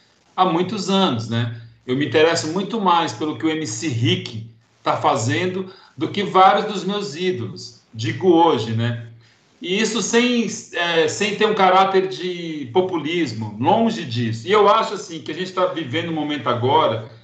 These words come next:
que é assim, né? Canção, né? A gente tá vivendo uma tragédia absoluta. E eu sempre fico pensando assim, cara, eu devia tá era pegando em armas e não tocando violão, né?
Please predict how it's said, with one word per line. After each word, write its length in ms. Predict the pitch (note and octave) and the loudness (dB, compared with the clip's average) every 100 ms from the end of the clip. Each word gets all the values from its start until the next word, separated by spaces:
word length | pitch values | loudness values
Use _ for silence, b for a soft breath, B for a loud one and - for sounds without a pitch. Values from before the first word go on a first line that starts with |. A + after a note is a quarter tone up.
| B B _ - | B B _ -10
que 160 | D3 | 0
é 80 | D3+ | 0
assim, 320 | - - C#3 | 0 -2 -4
né? 360 | C3 D3 C#3+ - _ _ _ _ _ _ - | -2 -4 -8 -14 _ _ _ _ _ _ -6
Canção, 580 | D#3+ F3 - C3+ B2 | -2 -2 -2 -2 0
né? 200 | A2+ A#2 | 2 2
A 20 | A#2+ | 2
gente 180 | A2+ | 0
tá 80 | G3 | 0
vivendo 280 | F3+ F3 G3 | 0 2 2
uma 180 | G3 G3+ | 4 2
tragédia 840 | A#3+ D4+ D#3 A2+ D3 F3+ F#3 G3+ | 2 -2 -2 0 4 4 4 2
absoluta. 1300 | G3 G3+ - - A3+ A#3+ D#3 E3 A3+ G3 - A#2 - B B B B | 4 2 0 -8 -4 -2 0 0 2 0 0 -8 -8 B B B B
E 40 | F3 | 0
eu 80 | |
sempre 280 | - A#3 G#3 | 2 2 0
fico 180 | A#3 - | -2 -4
pensando 360 | - G3 F#3 F3 | -2 0 0 -2
assim, 260 | - D#3 | -4 -6
cara, 320 | - F3+ D3+ C3 | 2 4 4 0
eu 100 | - | -4
devia 380 | D3+ D#3+ G#3+ | -6 -4 -4
tá 260 | G#3+ G3 B3 | 0 0 2
era 200 | D4+ G3+ | 0 -4
pegando 460 | G3+ B3 F3 G#3+ B3 | -4 -4 -2 -2 0
em 120 | G3+ | 2
armas 560 | F3+ A3+ G3+ D3+ B2 B2 | 6 6 6 2 -2 -4
e 40 | |
não 260 | D3+ G#3 G3 | -4 -6 -6
tocando 320 | F#3 G#3 F#3 | -6 -4 -2
violão, 420 | F#3+ E3+ D3+ C3 | 0 2 0 0
né? 240 | C3+ D3+ | -2 -4